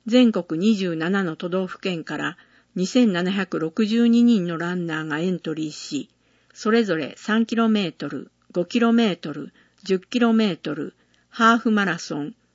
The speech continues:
ファミリージョギングの五つの部門に分かれて、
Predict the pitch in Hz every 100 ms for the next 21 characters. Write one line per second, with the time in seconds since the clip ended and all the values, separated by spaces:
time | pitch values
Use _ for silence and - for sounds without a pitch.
0 | _ _ 214 220 233 240 233 233 220 220
1 | 165 160 160 156 - _ - 180 262 247
2 | 208 160 190 190 165 156 151 - 156 147
3 | - 147